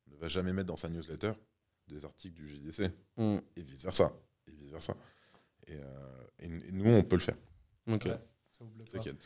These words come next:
Speaker 2: mais de toute façon, c'est trop important. Nous, on s'est fait beaucoup conseiller et, et mon associé, et ils ont dit, « Mais les newsletters, n'attends pas. » Et là, euh, bah, y a un, je te vais te faire rencontrer quelqu'un demain qui est ultra chaud là-dedans.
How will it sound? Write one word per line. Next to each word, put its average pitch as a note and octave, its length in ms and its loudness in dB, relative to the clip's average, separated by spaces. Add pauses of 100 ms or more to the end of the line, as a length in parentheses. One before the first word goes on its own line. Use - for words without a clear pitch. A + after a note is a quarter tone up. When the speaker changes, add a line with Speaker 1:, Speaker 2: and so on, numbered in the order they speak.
Speaker 2:
mais B2 60 8
de A#2 40 12
toute C3 80 12
façon, D3 100 8
c'est C3 100 8
trop C3 140 8
important. B2 300 10
Nous, A2+ 120 10
on G#2+ 80 8
s'est - 120 2
fait G2+ 100 0
beaucoup A2 220 -4
conseiller A2 840 8
et, F#2 80 0 (280)
et G2 80 6
mon F#2+ 100 10
associé, G#2 560 8
et F2 100 6
ils F2+ 140 2
ont F#2 40 4
dit, « G2+ 160 0
Mais F2+ 100 2
les F#2 100 6
newsletters, G#2 480 6
n'attends F#2+ 220 4
pas. » G#2 140 -2 (340)
Et G2 60 6
là, A2+ 160 12
euh, G2 200 10
bah, F#2 120 2
y G2 60 6
a G2 60 8
un, F2+ 100 6
je - 80 0
te - 140 -8
vais G2+ 80 0
te - 60 -10
faire G2 120 -2
rencontrer G2 320 -2
quelqu'un G#2 220 2
demain A#2 240 2 (300)
qui - 80 -2
est - 100 -10
ultra A#2+ 240 6
chaud A2 140 2
là-dedans. G2+ 300 6